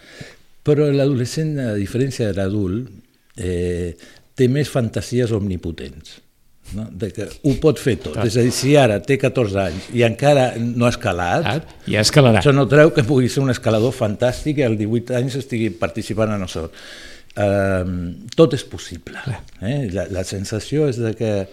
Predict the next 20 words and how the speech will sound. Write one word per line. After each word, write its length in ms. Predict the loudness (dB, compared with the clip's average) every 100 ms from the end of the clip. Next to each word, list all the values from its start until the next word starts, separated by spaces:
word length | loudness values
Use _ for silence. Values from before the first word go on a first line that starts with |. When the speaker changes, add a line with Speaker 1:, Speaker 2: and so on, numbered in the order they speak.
| -16 -20 -20 -8
Speaker 1:
eh, 1000 | -2 0 0 0 -2 -2 -2 -4 -6 -8
són 240 | -4 -2
capaços 580 | -2 0 0 0 -2 -2
de, 500 | 0 0 0 -2 -4
de, 180 | -4 -6 -8
de, 220 | -6 -6
de 140 | -6 -4
qualsevol 500 | -4 -4 -4 -4 -4
cosa. 340 | -6 -10 -12 -16 -20 -20 -20 -20 -16
Això 240 | -8 -2
en 60 | 2
el 40 | 4
millor 280 | 4 4 2
dels 160 | 0
casos, 460 | -2 -2 -4 -16 -4 0
Speaker 2:
Mhm. 280 | 2 6 6
Speaker 1:
no? 80 |
Diríem, 220 | 6 0 -6
un 100 | -4
adolescent 640 | -2 -2 -4 -4 -6 -8